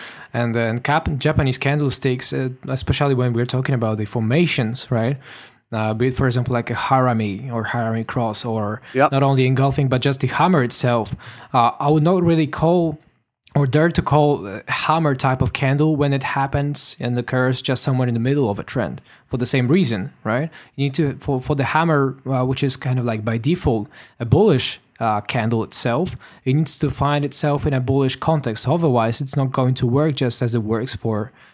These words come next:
Speaker 1: uh, for the bottom reversals in such
Speaker 2: Yes and
Speaker 1: contexts,
Speaker 2: no.
Speaker 1: right?
Speaker 2: Ye-, yes and no, and that's interesting because you mentioned, uh, Steve Nissen, you know, Bulkowski, who did the encyclopedia and he ran the numbers on it. And if you take your, if I,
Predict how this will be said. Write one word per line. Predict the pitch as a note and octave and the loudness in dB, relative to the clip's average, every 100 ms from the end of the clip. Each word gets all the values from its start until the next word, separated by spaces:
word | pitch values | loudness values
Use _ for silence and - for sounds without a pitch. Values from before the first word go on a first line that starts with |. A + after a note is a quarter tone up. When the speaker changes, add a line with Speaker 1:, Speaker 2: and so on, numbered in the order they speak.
| _ - | _ -6
Speaker 1:
uh, | G#2 G2+ | -2 -2
for | G2+ B2 | -2 -4
the | A2+ | -2
bottom | A#2 A2+ G#2 | 0 0 0
reversals | A2 A2+ B2 C3+ A#2+ G#2+ | -2 -2 -2 -2 -4 -6
in | A#2+ | -6
such | C#3+ | 4
Speaker 2:
Yes | A#3 C4 | 6 6
and | B3+ A3+ | 4 6
Speaker 1:
contexts, | A3 D#3 | 6 6
Speaker 2:
no. | |
Speaker 1:
right? | A2+ D3+ | 2 -2
Speaker 2:
Ye-, | G3+ A#3 F3+ | -2 -2 4
yes | A3+ B3+ B3 | 4 4 4
and | A3 | 4
no, | A3 D#3+ | 6 4
and | B2+ | 4
that's | D3 - | 0 0
interesting | F3 D#3 B2+ - A2 F#2 | 0 2 0 -2 -6 -6
because | B2+ - C3+ B2 | -6 0 0 2
you | C#3+ | 0
mentioned, | D3+ D#3 D#3 E3 C#3+ B2 - - | 4 2 2 0 0 -2 -6 -4
uh, | A#2+ | -2
Steve | A#2 - C3 | -2 -6 0
Nissen, | F3 - C#3 A#2 | 0 0 -2 -2
you | B2+ | -2
know, | A2 | -4
Bulkowski, | A2 C3 - D3+ E3 - | -4 -6 2 4 4 -2
who | C3+ | -4
did | A#2+ C#3 | -2 -4
the | C3+ | -2
encyclopedia | B2 - A#2+ B2+ - D3+ C#3 | -4 -2 -4 -4 -2 -2 0
and | A#2+ | 0
he | A#2 | -2
ran | B2+ B2+ | 0 -2
the | A#2+ | -2
numbers | A2+ D#3 E3+ C3 | -2 0 -2 -2
on | A#2+ G2 | -2 -4
it. | F#2 - - - _ | -8 -14 -20 -20 _
And | C#3+ C#3 | -2 -2
if | C#3 | -2
you | D#3 | -4
take | - F3+ E3 | 0 0 2
your, | D#3+ E3 | 2 0
if | D3 | 2
I, | D3+ C#3+ | 2 2